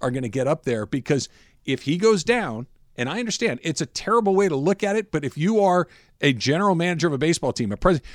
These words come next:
you have to look at the contingencies that, what if the worst thing happens? Where does it leave me? If he's sucking up that kind of money, it leaves them in a really weird spot. You're not gonna have an eighty million dollar guy and a couple of forty million dollar guys and a thirty million dollar guy.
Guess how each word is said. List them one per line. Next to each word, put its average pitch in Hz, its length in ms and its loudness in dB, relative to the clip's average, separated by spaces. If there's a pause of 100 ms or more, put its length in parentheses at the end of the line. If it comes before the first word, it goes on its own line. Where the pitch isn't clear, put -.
(120)
you 170 180 4
have 175 460 -4
to 185 80 -2
look 156 240 -2
at 156 80 -8
the - 60 -12
contingencies 143 680 0
that, 127 160 -2
what 110 320 0
if 254 160 -2
the 180 100 0
worst 135 440 -4
thing 151 140 -4
happens? 135 360 -4 (220)
Where 143 240 2
does 135 160 0
it 123 80 -2
leave 107 260 -2
me? 71 140 -16 (320)
If 143 160 -2
he's 240 180 2
sucking 220 320 -2
up 190 140 -4
that 165 180 -4
kind 180 220 -2
of 131 80 2
money, 120 420 2 (300)
it 165 160 2
leaves 160 400 2
them 170 280 0
in 143 120 -4
a 127 40 -2
really 135 460 -2
weird 127 300 -2
spot. - 240 -4 (180)
You're 285 100 -4
not 269 120 0
gonna 202 100 -2
have 180 100 0
an 135 100 -2 (100)
eighty 165 240 0
million 139 340 -2
dollar 120 240 -2
guy 120 300 -2
and 139 80 -4
a - 20 -6
couple - 260 -6
of 123 80 -2
forty 147 300 -2
million 120 300 -4
dollar 113 240 -4
guys 120 320 -4
and 120 80 -10
a 107 40 -8
thirty 180 300 -2
million 117 260 -4
dollar 104 260 -4
guy. 110 260 -6